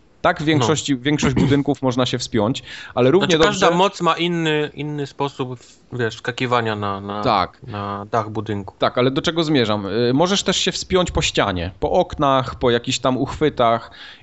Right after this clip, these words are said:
Speaker 1: i to jest po prostu
Speaker 2: No jest fatalnie, bo
Speaker 1: to jest
Speaker 2: trzeba
Speaker 1: fatalnie
Speaker 2: napisać, bo
Speaker 1: zrobione.
Speaker 2: on się
Speaker 1: Y,
Speaker 2: raz złapie, raz się nie złapie.
Speaker 1: Dokładnie, jak
Speaker 2: Tak.
Speaker 1: wiesz, jak, jak
Speaker 2: No.
Speaker 1: grałeś w Asasyna kiedyś i wiesz, jak się asasyn potrafi zajebiście wspinać,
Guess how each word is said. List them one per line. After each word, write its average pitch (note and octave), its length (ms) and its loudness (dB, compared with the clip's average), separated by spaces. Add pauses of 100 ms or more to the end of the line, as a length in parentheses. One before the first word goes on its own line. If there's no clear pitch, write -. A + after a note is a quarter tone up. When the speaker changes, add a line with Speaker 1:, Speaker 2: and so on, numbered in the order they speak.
Speaker 1:
i B2 80 -4
to D3+ 140 4
jest D#3+ 200 2
po C#3 80 -6
prostu C3+ 680 0 (580)
Speaker 2:
No D3+ 140 2
jest D3 220 4
fatalnie, B2 320 0
bo B2+ 60 2
Speaker 1:
to D#3+ 40 6
jest D#3 120 2
Speaker 2:
trzeba A#2 180 0
Speaker 1:
fatalnie D3 340 2
Speaker 2:
napisać, A#2+ 180 0
bo A#2 60 2
Speaker 1:
zrobione. G2+ 360 0 (240)
Speaker 2:
on B2 100 0
się D3+ 120 2
Speaker 1:
Y, - 20 2
Speaker 2:
raz D3+ 160 2
złapie, C#3 360 0
raz B2+ 120 0
się - 140 -8
nie B2+ 160 0
złapie. A#2+ 560 0
Speaker 1:
Dokładnie, A2 500 0
jak A2 100 2
Speaker 2:
Tak. A#2 100 -4
Speaker 1:
wiesz, C3+ 180 0
jak, B2 140 0
jak C3 240 -2
Speaker 2:
No. C#3+ 180 -2
Speaker 1:
grałeś A3+ 260 2
w G#3 40 -2
Asasyna D3 480 2
kiedyś A2 480 -2
i A2+ 400 0
wiesz, F3 180 -2
jak F3 100 -4
się - 140 0
asasyn B2+ 380 0
potrafi A2+ 380 -4
zajebiście G#2+ 460 0
wspinać, G#2+ 540 -2